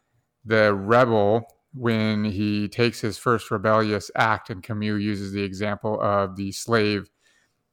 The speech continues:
uh, rebelling against his master, in the instant of that rebellion, he realizes something, recognizes something valuable within himself, and then as a result, valuable within all other,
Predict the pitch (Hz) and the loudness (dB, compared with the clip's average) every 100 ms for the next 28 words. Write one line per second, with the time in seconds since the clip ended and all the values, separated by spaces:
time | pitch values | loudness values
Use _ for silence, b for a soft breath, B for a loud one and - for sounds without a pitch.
0 | - 104 101 107 110 104 101 104 98 104 | -2 0 0 2 2 0 -4 -8 -8 -10
1 | 98 107 98 - 107 - _ _ _ - | -6 -6 -6 -8 -8 -10 _ _ _ -6
2 | 117 127 170 - 117 104 120 107 107 98 | 0 2 2 0 -2 0 2 4 4 2
3 | 92 104 110 104 101 117 117 113 110 98 | 0 0 0 -2 2 4 4 2 -2 -4
4 | 107 104 104 101 98 98 131 131 117 110 | -4 -4 -4 -6 -8 -2 2 4 6 4
5 | 98 110 101 - 107 - 110 104 104 104 | 0 -4 -4 -6 -6 -6 -8 -8 -10 -12
6 | 104 107 123 123 113 113 107 104 - 107 | -14 -4 -4 -4 -6 -4 -6 -8 -10 -10
7 | 110 98 104 101 101 98 101 - 98 92 | -10 -6 -4 -2 -4 -6 -6 -8 -14 -6
8 | - 139 127 - b b b - 127 117 | 4 4 4 -2 b b b 0 0 4
9 | 117 113 110 107 107 104 101 104 104 - | 4 4 2 -2 -2 -2 -2 -2 -2 2
10 | 101 104 98 104 101 98 107 101 110 101 | 2 2 0 0 0 -2 -6 -6 -4 -4
11 | 95 101 98 - | -4 -8 -12 -12